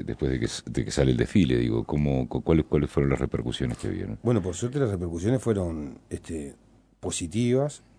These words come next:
Speaker 2: si bien hay un montón de cosas para seguir mejorando. Esto
Speaker 1: Ujú.
Speaker 2: fue el comienzo de un gran movimiento, o sea, estamos hablando que hacía muchísimos años que el desfile no se tocaba, este,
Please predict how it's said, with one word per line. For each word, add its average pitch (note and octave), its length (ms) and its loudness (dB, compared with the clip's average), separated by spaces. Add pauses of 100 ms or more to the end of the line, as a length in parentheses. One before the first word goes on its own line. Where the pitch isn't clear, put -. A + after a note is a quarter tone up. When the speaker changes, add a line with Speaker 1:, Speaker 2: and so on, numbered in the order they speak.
(240)
Speaker 2:
si - 240 -8
bien A#2 140 4
hay C3+ 80 6
un F#2+ 120 0
montón F2 300 -4
de E2+ 80 -6
cosas F2 240 -6
para D#2 160 -8
seguir F2 180 -6
mejorando. E2+ 720 -4
Esto F2 160 -4
Speaker 1:
Ujú. - 80 -6
Speaker 2:
fue D#2+ 420 -2 (960)
el F2+ 160 -6
comienzo G2+ 920 2 (600)
de F2+ 160 -2
un F2+ 200 -2
gran G#2 200 4
movimiento, A#2 640 0
o F2 140 -4
sea, E2+ 160 -8
estamos F2+ 260 0
hablando F2+ 240 2
que E2 60 -4
hacía F2 180 -4
muchísimos F2 600 0
años G2+ 160 4
que F#2 60 -6
el E2+ 80 -2
desfile F2 440 -2 (100)
no E2 220 -8
se F#2 100 -10
tocaba, G#2 520 0 (920)
este, F2 560 -4